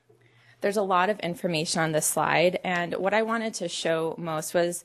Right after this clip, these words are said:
the top three outcomes that patients wanted to re-, uh, t-, wishes to achieve, um, that staying alive was not the most important to them. Um, and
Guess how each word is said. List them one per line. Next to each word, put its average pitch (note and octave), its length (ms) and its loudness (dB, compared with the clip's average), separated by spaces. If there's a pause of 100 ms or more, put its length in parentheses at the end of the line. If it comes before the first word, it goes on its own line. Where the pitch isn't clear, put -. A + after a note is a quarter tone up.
(280)
the E3+ 60 0
top A3+ 260 -2
three C#4 180 0
outcomes F3 500 -2
that D#3+ 180 -4
patients F3+ 380 -6
wanted E3 260 -4
to - 160 -2
re-, D#3 160 0 (240)
uh, D3+ 500 2
t-, - 180 -4
wishes E3+ 460 2
to D#3+ 340 -6
achieve, F3 640 -4 (440)
um, F3+ 440 2
that F#3 180 2
staying C#4+ 240 -2
alive E3+ 340 -4
was F3 140 -2
not D#3 140 -10
the D#3+ 80 -10
most D3 200 -6
important - 420 -6
to - 160 -2
them. - 320 -2 (580)
Um, F3+ 440 4
and E3+ 560 -2